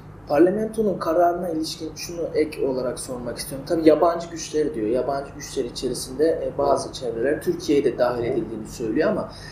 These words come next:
Speaker 1: e, sadece Amerika üzerinde değerlendirirsek kararı nasıl yorumlarsınız?
Speaker 2: Amerika üzerinde yorumlarsak neticede Amerika'nın buradaki varlığı, e, daha ziyade, e,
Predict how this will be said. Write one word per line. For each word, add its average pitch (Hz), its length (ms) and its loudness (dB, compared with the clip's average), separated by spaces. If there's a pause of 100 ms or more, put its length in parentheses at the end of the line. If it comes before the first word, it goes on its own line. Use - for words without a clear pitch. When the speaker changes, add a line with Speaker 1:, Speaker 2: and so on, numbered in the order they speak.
(160)
Speaker 1:
e, 120 220 2
sadece 208 540 4
Amerika 180 400 2
üzerinde 160 500 0
değerlendirirsek 147 800 0 (360)
kararı 131 440 0
nasıl 139 300 -4
yorumlarsınız? - 840 -8 (840)
Speaker 2:
Amerika 170 380 8
üzerinde 190 580 2 (260)
yorumlarsak 175 760 4 (180)
neticede 160 440 2
Amerika'nın 165 460 2
buradaki 160 640 2 (380)
varlığı, 139 640 4
e, - 300 0 (1080)
daha 127 180 6
ziyade, 120 640 4 (200)
e, - 40 -2